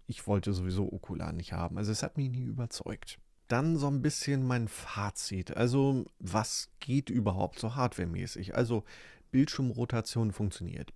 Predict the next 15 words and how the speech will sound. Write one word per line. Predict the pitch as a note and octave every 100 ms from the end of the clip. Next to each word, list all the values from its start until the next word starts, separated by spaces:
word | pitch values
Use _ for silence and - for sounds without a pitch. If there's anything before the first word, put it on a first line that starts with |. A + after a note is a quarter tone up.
| -
Bild | A#2 B2+
und | A#2+ F#2+
Ton | G#2+ A2 A2 G#2+ - - - - -
geht | - -
auch, | F#2+ G#2 - - - -
W | - F#2 B2+
lan | C3+ B2+ A#2+
geht, | G2+ G2+ - -
lan | - F#2 A2 G#2+
geht. | F#2+ F#2+ - -
Was | G2+ -
geht | - A#2 -
wiederum | A2 F#2 G2+ F#2
nicht? | F2 F#2 F#3 - - - -
Also | - G#2+ B2 B2 A#2+